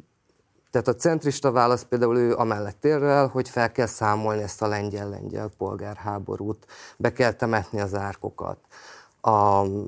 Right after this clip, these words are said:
nemzeti radikális szélső jobboldali, ő azt mondja, hogy véget kell vetni a korrupt elitek pénzosztogatásának. És a harmadik, a baloldali lista meg azt mondja, hogy a két nagy pártnak egyszerűen nincs válasz a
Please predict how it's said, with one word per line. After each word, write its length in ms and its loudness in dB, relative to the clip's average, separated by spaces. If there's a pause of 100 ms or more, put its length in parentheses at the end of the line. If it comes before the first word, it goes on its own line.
(120)
nemzeti 600 0
radikális 760 2
szélső 480 0
jobboldali, 720 4
ő 100 4
azt 220 -2
mondja, 360 2
hogy 300 0
véget 380 0
kell 200 2
vetni 540 0
a 140 -2
korrupt 480 0
elitek 460 -2
pénzosztogatásának. 1400 -8
És 160 -4
a 100 4
harmadik, 500 2
a 40 -2
baloldali 500 2
lista 340 -4
meg 160 0
azt 220 -4
mondja, 240 0
hogy 80 2
a 80 -2
két 260 -2
nagy 140 -4
pártnak 420 -8
egyszerűen 380 0
nincs 280 2
válasz 480 0
a 280 0